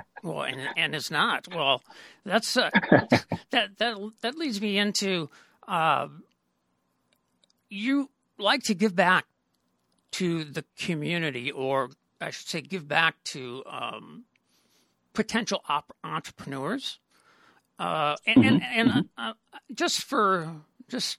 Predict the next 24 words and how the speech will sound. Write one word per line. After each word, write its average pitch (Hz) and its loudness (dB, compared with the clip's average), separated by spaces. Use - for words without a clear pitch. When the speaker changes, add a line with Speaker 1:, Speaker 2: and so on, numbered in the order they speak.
Speaker 1:
just - -2
because 160 -2
I 156 0
wanna 156 0
give 151 -4
a 127 -4
tribute 156 -10
to - -8
my 165 -4
father 143 -2
really 123 -8
quick. - -6
Uh, 147 0
in 139 -10
nineteen, 185 0
Speaker 2:
Wow. - 0
Speaker 1:
nineteen 277 -2
eighty-four, 180 -2
he 165 -4
was 156 -6
president 214 0
of 139 -8
the 135 -4
Minnesota 175 0